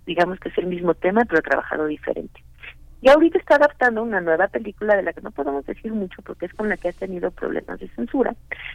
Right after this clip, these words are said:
que tiene que ver un poco con, eh, pues, los evangélicos, el problema, eh, religioso, ¿no?, de las iglesias en Brasil. Entonces, estos dos, este,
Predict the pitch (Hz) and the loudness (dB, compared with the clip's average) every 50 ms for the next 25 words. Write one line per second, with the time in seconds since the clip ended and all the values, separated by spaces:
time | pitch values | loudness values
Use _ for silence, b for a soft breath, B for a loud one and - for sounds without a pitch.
0 | B B - - - 202 - 202 208 208 208 - 190 185 185 190 190 - 165 170 | B B -8 -4 -2 -2 0 2 0 2 4 4 4 4 4 2 0 -2 -4 -4
1 | - 170 160 - - 160 165 156 151 151 151 - - 156 156 151 143 139 135 135 | -4 -6 -8 -4 -2 0 0 0 0 -2 -8 -8 -4 -2 -2 -2 -2 -4 -6 -8
2 | 131 127 123 - - - - - 165 160 - - - 147 147 - - - 160 156 | -8 -6 -8 -8 -10 -10 -8 -8 -6 -6 -2 0 0 0 -2 -2 -4 -2 -2 -2
3 | 151 147 - - 151 143 - 135 - - 151 151 160 160 156 151 151 151 135 - | -2 -4 -6 -6 -6 -6 -6 -6 -6 -4 -2 -2 0 2 2 4 4 4 2 0
4 | - - - 156 147 139 135 131 - - - - - - - - 175 175 175 - | -2 -2 -2 -2 -2 -2 -4 -4 -6 -6 -8 -8 -10 -8 -2 0 0 0 0 -2
5 | - - - 165 160 - - 135 - 127 - 127 131 135 131 - - - - 143 | -4 -2 -2 -2 -2 -2 -8 -8 -6 -6 -4 -4 -4 -4 -6 -8 -8 -10 -8 -6
6 | 139 135 - - - - - 135 131 - - - - - - - - - - - | -6 -6 -8 -8 -10 -10 -10 -10 -10 -10 -10 -10 -12 -14 -14 -14 -14 -16 -16 -16
7 | - - - - - - - - - - - - 226 294 285 - 392 381 B B | -14 -14 -14 -14 -14 -14 -14 -14 -10 -4 -2 0 2 4 6 6 6 4 B B
8 | B B B B B - - 320 - - 392 381 - 277 240 254 - - 311 294 | B B B B B 2 2 2 4 4 4 6 6 6 6 6 4 0 -6 -6
9 | - - - - - 196 180 165 165 156 156 151 156 151 147 147 139 - - | -6 -10 -14 -10 -6 -2 0 0 0 2 0 0 0 0 -2 -4 -6 -8 -12